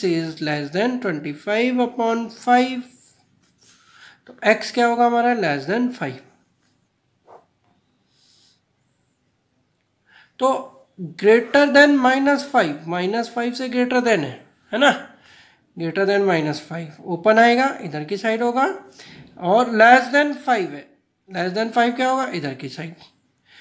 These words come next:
तो आंसर क्या होगा? X is greater than minus five, less than five। तो x belongs to minus five to five, इस तरह ये आंसर होगा रियल नंबर। मतलब दोनों इस बार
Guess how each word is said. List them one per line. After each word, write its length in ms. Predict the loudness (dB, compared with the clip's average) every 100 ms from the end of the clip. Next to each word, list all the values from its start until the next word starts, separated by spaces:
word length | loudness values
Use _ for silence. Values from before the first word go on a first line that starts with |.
| _ -12
तो 40 |
आंसर 280 | -6 -2 0
क्या 120 | 6
होगा? 180 | 6 6 2
X 360 | 0 -2 -4 -4
is 200 | -2 -2 -4
greater 320 | -4 -2 -4 -2
than 280 | -2 -2 -2
minus 480 | -2 -2 -2 -4 -4 0
five, 500 | 2 2 0 -8 -8
less 280 | -6 -6 -4
than 200 | -4 -4 -6 -2
five। 260 | 0 0 -8 -20 _ _ -20 -20 _
तो 80 | -18 -6 -4
x 180 | -4 -2 0
belongs 440 | 2 2 0 -2 0
to 80 | 0 0 -4 -12 _ _ _ _
minus 560 | -6 -4 -2 -2 -2 -4 -6
five 240 | -6 -6 -8 -12 -4
to 100 | -2 -2 -8 -16 -12
five, 800 | -10 -10 -8 -6 -2 -2 -2 -6 -14
इस 260 | -12 -10 -10
तरह 260 | -10 -8 -6 -6
ये 240 | -4 -4 -6
आंसर 520 | -8 -8 -10 -12 -12
होगा 420 | -10 -8 -6 -4 -6 -8 -20 _ -20 _ _
रियल 260 | -6 -4 -4
नंबर। 300 | -6 -8 -8
मतलब 280 | -6 -4 0
दोनों 320 | 4 4 4
इस 120 | 2 4
बार 340 | 6 6 2